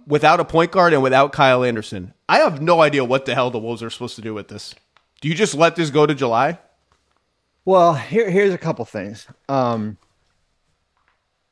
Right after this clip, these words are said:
Speaker 2: Tim Connolly has been ultra aggressive, and he's come out and said it, their, you know, president, wh-, when he was in Denver and now in Minnesota. He has extended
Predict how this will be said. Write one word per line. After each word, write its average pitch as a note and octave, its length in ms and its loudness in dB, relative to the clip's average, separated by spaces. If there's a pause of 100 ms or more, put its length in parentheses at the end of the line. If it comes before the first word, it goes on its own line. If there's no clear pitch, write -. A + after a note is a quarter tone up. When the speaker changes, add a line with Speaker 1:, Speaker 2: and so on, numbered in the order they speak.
(240)
Speaker 2:
Tim F3 200 -2
Connolly C#3+ 720 2
has A#2 220 -6
been A2 180 -6 (140)
ultra B2+ 520 -2 (140)
aggressive, G#2 540 -8
and A2 80 -4
he's A#2 120 -4
come F3+ 200 -6
out E3 140 -4
and A2+ 120 -10
said C3+ 220 0
it, G2+ 180 -6
their, A2+ 240 -4 (100)
you A#2+ 100 -6
know, G#2+ 60 -8
president, G#2 560 -4
wh-, A2+ 320 -4
when A#2+ 140 -2
he A#2 100 0
was A2 200 -2
in G#2 220 -6
Denver B2+ 500 -2
and A2 200 -8
now G#2 220 -6
in G#2 80 -8
Minnesota. G#2 540 -10 (640)
He D3+ 160 -4
has C#3 240 0
extended B2+ 840 -4